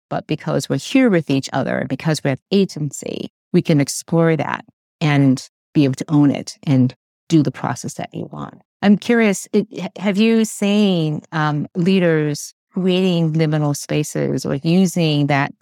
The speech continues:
phrase or that kind of space creation from psychology into the organization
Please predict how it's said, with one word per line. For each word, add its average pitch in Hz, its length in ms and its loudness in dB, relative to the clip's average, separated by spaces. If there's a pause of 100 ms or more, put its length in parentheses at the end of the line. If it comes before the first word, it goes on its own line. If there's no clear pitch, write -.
phrase 151 540 0
or 147 100 -2
that 131 260 0
kind 151 240 0
of 131 240 -4 (460)
space 170 400 0
creation 139 800 -2 (440)
from 151 160 2
psychology 147 800 0
into 156 320 2
the 143 80 2
organization 127 880 -2